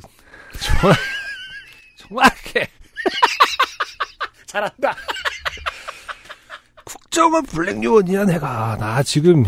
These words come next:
Speaker 1: 아, 이빨에 씨 하나 물고 있어요.
Speaker 2: 저, 씨 하나가 뭐, 이게 이렇게 써 있습니다. 씨, 아, 나.
Speaker 1: 음. 저는 사실 지-, 진짜 모르는데, 씨, 원래는 뭐예요?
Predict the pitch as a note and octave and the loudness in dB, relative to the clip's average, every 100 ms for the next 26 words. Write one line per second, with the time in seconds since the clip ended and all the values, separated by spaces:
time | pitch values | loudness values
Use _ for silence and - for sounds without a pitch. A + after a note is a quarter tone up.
0 | G2+ A#2 B2+ C#3+ C#3+ C#3+ D3+ D3+ D3+ E3+ | 2 0 2 6 8 6 6 8 10 10
1 | G3 G3 - B3 A#3+ G#3+ F3+ A#2+ G#2+ F#2+ | 8 6 -2 0 2 4 2 2 0 -2
2 | G#2 G2 A2 G2 - - - - G5 F#5 | -4 -6 -6 -8 -14 -20 -12 -6 -4 -2
3 | G5 A5 G#5 A5 A5+ G5+ G5 F5 D5+ C#5+ | 0 0 -2 -6 -8 -10 -12 -14 -16 -18
4 | - _ _ - G2+ D#2+ - - - - | -20 _ _ -8 -6 -6 -12 -20 -20 -20
5 | _ - - F3+ D3+ G2+ D#2 F2 A#2+ B2 | _ -14 0 4 4 4 -4 -6 -6 -8
6 | - - - C#3 C#3 E3+ D#3+ C3 F#2+ D#2 | -14 -10 4 6 6 2 2 0 -2 -12
7 | F2+ - A3+ A3 G3 _ _ C#3+ D3+ D3 | -8 0 2 2 0 _ _ 6 8 8
8 | - - B2 A2 D#2+ C3 C3 G#2+ E2 _ | 2 -2 0 0 -2 -2 -2 -2 -6 _
9 | _ - G3 F#3+ G#3 D#3+ - - F#3 F#3+ | _ 4 6 6 2 -4 -10 -4 4 4
10 | A#2 G#2 G2+ - B3+ C4+ E3+ E3 A#3+ G3 | 6 2 0 -2 0 2 6 8 8 6
11 | G#2 F#2 B2 | 0 -6 -10